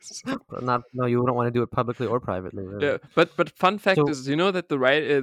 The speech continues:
Speaker 2: Yeah?
Speaker 1: the, the s-, uh, lead singer from Rammstein actually used to write children's,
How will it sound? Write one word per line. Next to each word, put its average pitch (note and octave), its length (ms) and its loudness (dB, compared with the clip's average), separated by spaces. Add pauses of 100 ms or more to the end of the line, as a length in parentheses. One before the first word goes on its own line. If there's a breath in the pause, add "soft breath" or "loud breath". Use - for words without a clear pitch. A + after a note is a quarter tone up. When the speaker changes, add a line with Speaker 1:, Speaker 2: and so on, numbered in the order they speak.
Speaker 2:
Yeah? C3 140 2
Speaker 1:
the, A#2+ 300 -2
the A#2+ 140 -6
s-, - 520 -12
uh, B2+ 240 -2
lead B2+ 360 -6
singer B2+ 420 -4
from A#2 200 -10
Rammstein B2 360 -6
actually C3+ 520 -6
used C3+ 320 -8
to D#3 60 -6
write A#2+ 220 -2
children's, E3 540 -6